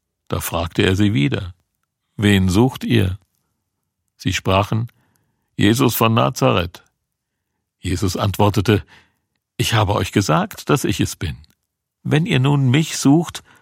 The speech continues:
dann lasst diese gehen“, damit das Wort erfüllt würde, das er gesagt hatte: „Ich habe keinen von denen verloren, die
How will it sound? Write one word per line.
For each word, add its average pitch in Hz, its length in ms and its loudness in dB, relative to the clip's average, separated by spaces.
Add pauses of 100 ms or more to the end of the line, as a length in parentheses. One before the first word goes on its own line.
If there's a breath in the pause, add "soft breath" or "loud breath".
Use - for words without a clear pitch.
(200 soft breath)
dann 120 140 2
lasst - 320 0
diese 135 340 0
gehen“, 80 460 -4 (560)
damit 98 220 -4
das - 160 -8
Wort 110 300 0
erfüllt - 640 -2
würde, 113 320 2
das 92 180 -2
er 104 180 2
gesagt 98 400 0
hatte: 101 300 0 (340 loud breath)
„Ich 117 220 -2
habe 110 240 2
keinen 127 640 -2
von 117 260 -2
denen 107 360 0
verloren, 98 640 0
die 82 180 -6